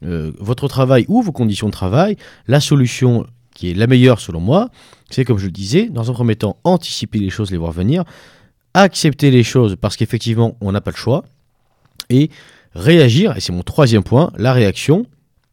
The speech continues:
puisque oui, les changements sont nombreux, mais pourquoi, euh,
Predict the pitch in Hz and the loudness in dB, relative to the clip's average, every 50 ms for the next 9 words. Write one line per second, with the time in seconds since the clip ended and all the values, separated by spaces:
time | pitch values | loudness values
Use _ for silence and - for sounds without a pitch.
0 | _ _ _ _ _ _ - - - - 107 - - 123 120 131 180 202 - - | _ _ _ _ _ _ -20 -20 -18 -16 -16 -4 0 2 2 2 2 0 -2 -4
1 | - - - - _ _ _ _ 107 107 - - 123 110 98 123 135 120 - - | -12 -20 -20 -20 _ _ _ _ -4 -2 0 0 -2 -2 0 -2 -2 -2 -4 -6
2 | 87 82 85 90 117 185 294 240 135 107 95 - _ _ _ _ _ _ _ _ | -6 -6 -4 0 0 0 2 2 0 -2 -2 -6 _ _ _ _ _ _ _ _
3 | _ _ _ - - - 123 117 - - - 131 147 170 214 247 233 190 - - | _ _ _ -20 -10 -8 -8 -8 -4 0 2 2 2 2 0 -2 -6 -8 -10 -8
4 | 92 90 90 87 82 | -6 -4 -4 -4 -4